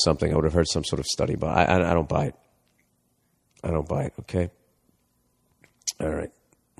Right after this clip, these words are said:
Let's do some final advertising here for the week, and then we're gonna fucking end it. Mercifully end this podcast. Um, couple of quickies here. Um, Amazon dot com. Holiday shopping is starting up,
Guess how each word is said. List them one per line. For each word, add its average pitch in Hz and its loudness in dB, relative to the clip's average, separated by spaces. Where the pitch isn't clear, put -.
Let's 92 -2
do 98 0
some 82 -6
final 82 4
advertising 78 0
here 80 -2
for - -6
the 78 2
week, 80 0
and 82 -2
then 76 0
we're 76 -2
gonna 76 -2
fucking - -6
end 73 -2
it. 80 -6
Mercifully 78 -2
end 73 -2
this 73 -4
podcast. - 0
Um, 80 4
couple 90 2
of 80 2
quickies 78 0
here. 71 0
Um, 82 2
Amazon 95 4
dot 87 4
com. 85 2
Holiday 98 4
shopping 92 4
is 80 -2
starting 87 4
up, 80 0